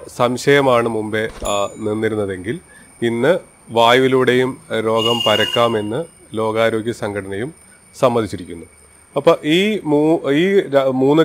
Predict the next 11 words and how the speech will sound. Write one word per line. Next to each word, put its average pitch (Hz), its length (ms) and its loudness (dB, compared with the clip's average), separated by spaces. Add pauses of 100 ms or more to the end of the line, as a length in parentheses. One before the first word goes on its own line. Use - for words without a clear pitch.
കാര്യത്തിനെയും 127 760 2
ആസ്പദമാക്കി 113 920 -4 (360)
പ്രതിരോധ 131 420 2
പ്രവർത്തനങ്ങളിൽ 120 800 -2
നമ്മൾ 117 240 -2
എന്തൊക്കെയാണ് 113 720 -2 (200)
ശ്രദ്ധിക്കേണ്ടതെന്ന് 104 720 -4
നമുക്ക് 98 320 -8
നോക്കാം. 87 260 -14 (920)
ഒന്ന്, 165 380 2 (400)
ഈ 135 280 -2